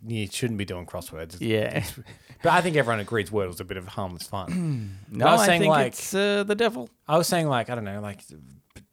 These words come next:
Speaker 1: people that are doing TikTok dances or whatever, and they're like,
Speaker 2: Yeah.
Speaker 1: "Oh, these kids these days, what? Like, it's just, it's gonna rot their brain." The, and then
Speaker 2: Yeah.
Speaker 1: in fifty years' time, they're like,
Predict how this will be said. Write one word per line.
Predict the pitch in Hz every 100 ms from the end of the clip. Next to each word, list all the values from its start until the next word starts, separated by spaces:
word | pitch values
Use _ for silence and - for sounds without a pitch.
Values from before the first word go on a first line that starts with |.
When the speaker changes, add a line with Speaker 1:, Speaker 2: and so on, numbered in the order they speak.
| _ _
Speaker 1:
people | - 143 120 117
that | 117
are |
doing | 101 110 98
TikTok | - - 95
dances | - 87 85
or | 90
whatever, | 85 85 87
and | 95
they're |
like, | 98
Speaker 2:
Yeah. | 120 139 127
Speaker 1:
"Oh, |
these | 123 113
kids | - 135 110
these | 113 113
days, | 98 110 107 107
what? | 113 123 120
Like, | 120
it's | 117 - -
just, | 147 123 - - 139 135 131
it's | 131 - -
gonna | - 160
rot | 127 110 107
their | - 101
brain." | 82 101 107 107 110 110
The, | 110
and | - 127
then | 131 120
Speaker 2:
Yeah. | 117 104
Speaker 1:
in | 123
fifty | 127 123
years' | 113 101
time, | - 107 98
they're |
like, | 98 95